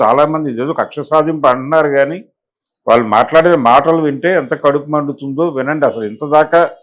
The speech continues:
భరించగలగటమే చాలా గొప్ప విషయం. వాళ్ళు ఇంట్లో పర్సనల్ వ్యక్తుల దగ్గరికి వెళ్ళి మాట్లా-,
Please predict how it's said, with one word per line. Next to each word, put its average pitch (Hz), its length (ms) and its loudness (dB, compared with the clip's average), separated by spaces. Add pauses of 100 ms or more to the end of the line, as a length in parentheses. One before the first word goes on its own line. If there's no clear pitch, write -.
(420)
భరించగలగటమే 156 1040 4
చాలా 147 160 6
గొప్ప 131 280 -2
విషయం. 147 480 -6 (580)
వాళ్ళు 120 200 2
ఇంట్లో 127 340 0
పర్సనల్ 175 640 0
వ్యక్తుల 170 460 0
దగ్గరికి 151 300 0
వెళ్ళి 139 180 -4
మాట్లా-, 135 400 -4